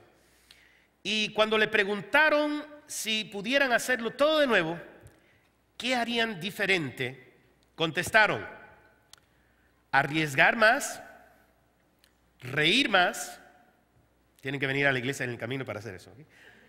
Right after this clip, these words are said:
Y hacer más cosas que durarían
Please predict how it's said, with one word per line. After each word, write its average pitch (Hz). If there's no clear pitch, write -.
Y 196
hacer 262
más -
cosas 269
que 208
durarían 277